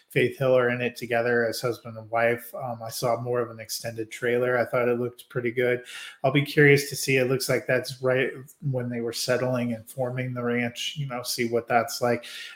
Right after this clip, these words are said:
But it was cool 'cause the interaction that he has with them is with the, uh, Native American tribe, and they're there. He wants to bury his father, and he's like, "Sure, you can do it. Don't tell me where it is." And then <laughs> cut to where they're trying to dig for the airport, and they find a body.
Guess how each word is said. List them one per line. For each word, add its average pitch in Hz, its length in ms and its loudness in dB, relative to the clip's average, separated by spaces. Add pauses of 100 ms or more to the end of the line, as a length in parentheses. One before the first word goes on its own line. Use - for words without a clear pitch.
(140)
But 127 260 6
it 147 60 8
was 143 280 8
cool 156 420 12
'cause - 260 -2
the 120 300 4
interaction 139 720 4
that 120 120 -2
he 120 80 0
has 117 280 0
with 113 140 -12
them 117 160 -6
is 110 200 -10
with 110 200 -6
the, 113 360 0
uh, 113 60 -2
Native 113 300 -2
American 131 480 4
tribe, 113 320 2
and 113 120 -8
they're 117 140 0
there. 117 260 2
He 117 100 0
wants 110 220 -8
to - 100 -14
bury 117 260 2
his 110 160 -2
father, 117 300 2
and 110 100 -8
he's 110 160 -10
like, 113 180 -4
"Sure, 123 220 0
you 113 120 -2
can 120 140 -10
do 117 180 -2
it. 113 120 -6
Don't 113 180 -8
tell 113 160 -6
me 110 120 -10
where 110 220 -2
it 107 80 -6
is." 117 220 0 (540)
And 135 180 2
then 127 360 2 (160)
<laughs> 160 160 6
cut - 260 8
to 139 360 6 (260)
where 160 120 12
they're - 220 -4
trying 147 300 6
to 131 140 0
dig 139 320 4
for 147 140 -2
the 127 140 0
airport, 127 580 0
and 135 100 -6
they 123 80 -2
find 131 480 -2 (760)
a - 60 2
body. 131 440 4